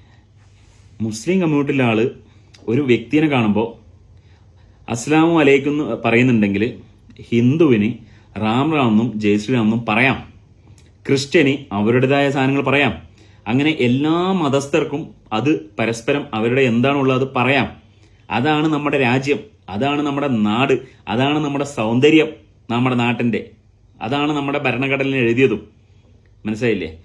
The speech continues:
മുസ്ലിം പണ്ട് മുതൽ ഈ നേരം വരെ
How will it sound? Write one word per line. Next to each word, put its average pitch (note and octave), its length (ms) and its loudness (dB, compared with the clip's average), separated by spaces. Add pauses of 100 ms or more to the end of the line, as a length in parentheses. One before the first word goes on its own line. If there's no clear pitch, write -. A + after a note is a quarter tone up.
(340)
മുസ്ലിം B2 580 -2 (280)
പണ്ട് A#2 260 -2
മുതൽ B2+ 260 0 (100)
ഈ A2+ 140 -2
നേരം A#2+ 280 -2
വരെ A2+ 160 -4